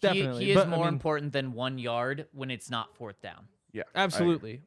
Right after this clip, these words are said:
Speaker 2: But, I mean, it's one in every fifty times he takes that hit, one in a hundred times he gets a concussion.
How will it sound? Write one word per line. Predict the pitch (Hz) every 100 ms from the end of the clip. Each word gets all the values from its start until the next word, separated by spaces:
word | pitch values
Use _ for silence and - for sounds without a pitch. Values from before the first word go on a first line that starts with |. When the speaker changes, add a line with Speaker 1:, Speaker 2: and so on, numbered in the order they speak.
| 175
Speaker 2:
But, | 156 185 131 -
I |
mean, | 156 165 147 131 -
it's | 143
one | 143 143 151 175 165
in | 156
every | 147 135
fifty | - 165 - 139
times | 127 151 139
he | 131
takes | 127 135 -
that | 127
hit, | 131 120
one | 135 147
in | 131
a |
hundred | 120 147 123
times | 135 131
he | 117
gets | 120 117
a |
concussion. | 117 120 104 - 87